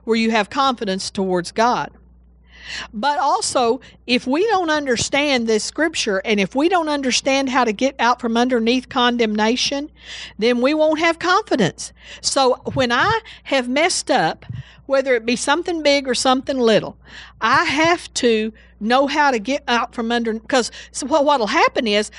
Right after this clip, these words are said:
I can repent and say, "Father, I ask you to forgive me. Man, I, I shouldn't have said what I said to that woman today, and I am sorry, and I repent, and, uh, uh, you know, just cleanse me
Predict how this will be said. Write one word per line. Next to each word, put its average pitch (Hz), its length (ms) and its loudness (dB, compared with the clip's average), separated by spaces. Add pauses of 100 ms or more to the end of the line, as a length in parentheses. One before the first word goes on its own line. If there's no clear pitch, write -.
(140)
I 269 200 2
can 262 240 -6
repent 202 540 -4
and 196 160 -6
say, 214 180 0
"Father, 262 320 0
I 269 220 2
ask 220 280 -2
you 269 100 -6
to 233 80 -6
forgive 226 440 -6
me. 277 340 -8 (460)
Man, 262 360 4
I, 247 560 0
I 262 40 4
shouldn't 247 340 -2
have 170 100 -4
said 254 460 0 (460)
what 220 160 2
I 247 140 4
said 247 360 0
to 233 80 -6
that 220 220 -2
woman 226 340 -2
today, 214 500 2
and 185 120 -2
I 220 160 -4
am 208 140 -4
sorry, 233 480 0
and 160 120 -4
I 220 140 0
repent, 226 640 -2 (420)
and, 180 360 2
uh, 160 200 -4 (800)
uh, 160 300 0 (480)
you 202 180 0
know, 165 340 0
just 208 420 -2
cleanse 240 360 -2
me 165 240 -6